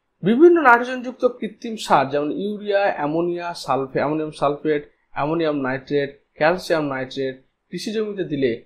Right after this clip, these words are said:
মাটিতে নাইট্রোজেন যৌগের পরিমাণ বৃদ্ধি পায়।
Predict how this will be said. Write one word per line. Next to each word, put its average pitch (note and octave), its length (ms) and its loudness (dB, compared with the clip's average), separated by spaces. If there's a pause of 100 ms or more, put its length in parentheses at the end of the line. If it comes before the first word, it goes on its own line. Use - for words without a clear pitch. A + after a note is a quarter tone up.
(160)
মাটিতে E3 440 -2
নাইট্রোজেন D3+ 540 -8
যৌগের C#3 280 -2
পরিমাণ B2+ 460 -4
বৃদ্ধি B2 340 -6
পায়। A#2+ 380 -2